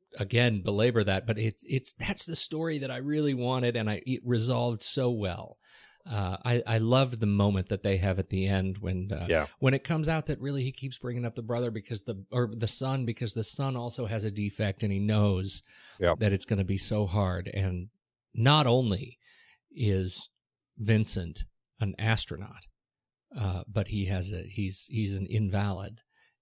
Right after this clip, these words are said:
Speaker 1: uh,
Speaker 2: Right.
Speaker 1: and he's, he's going to space.
Speaker 2: He's somebody who can give hope to these other, uh, invalids or people with
Speaker 1: Exactly.
Speaker 2: defects. Yeah.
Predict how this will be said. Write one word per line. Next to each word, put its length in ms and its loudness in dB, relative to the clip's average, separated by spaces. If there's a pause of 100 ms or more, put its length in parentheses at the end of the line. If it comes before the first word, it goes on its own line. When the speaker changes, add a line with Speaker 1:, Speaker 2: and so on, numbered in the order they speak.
Speaker 1:
uh, 40 4
Speaker 2:
Right. 200 4
Speaker 1:
and 180 -2
he's, 380 -2
he's 220 -2
going 420 -4
to 80 -6
space. 560 -4 (460)
Speaker 2:
He's 140 0
somebody 300 4
who 120 4
can 120 2
give 180 6
hope 340 6
to 120 -4
these 200 2
other, 420 2 (220)
uh, 320 -2
invalids 640 4
or 120 4
people 320 4
with 200 4
Speaker 1:
Exactly. 160 0
Speaker 2:
defects. 360 0
Yeah. 220 4